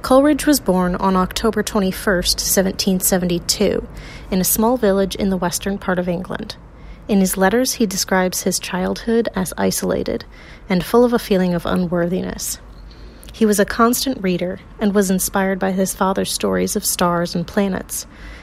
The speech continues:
and learned more about poetry from his professors at school. He read everything from Greek literature to political pamphlets, which in turn influenced his views, which were mostly liberal.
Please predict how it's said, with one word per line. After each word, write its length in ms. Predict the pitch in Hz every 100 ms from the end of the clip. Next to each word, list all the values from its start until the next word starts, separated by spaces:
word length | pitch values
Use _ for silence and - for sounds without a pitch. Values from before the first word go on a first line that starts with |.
| -
and 140 | 196 196
learned 300 | 208 240 254
more 180 | 247
about 260 | 240 185 185
poetry 460 | - 190 180 190 180
from 180 | - 170
his 160 | 175
professors 560 | - 190 - 175 190 170
at 120 | -
school. 400 | - 185 180 202 - - - - - - - -
He 120 | 214
read 180 | 185 180
everything 440 | 190 202 - 190
from 260 | - 180 175
Greek 280 | 202 208
literature 520 | 214 190 190 - 196 196
to 140 | 208
political 420 | - 196 190 -
pamphlets, 680 | 170 - 170 - - - - - - - - -
which 180 | 190
in 120 | 202 190
turn 320 | - 214 214
influenced 580 | 208 196 - 196 190 -
his 200 | 196 175
views, 500 | 226 208 - - -
which 200 | 185 -
were 100 | 190
mostly 360 | 226 240 247
liberal. 480 | 185 170 - - 226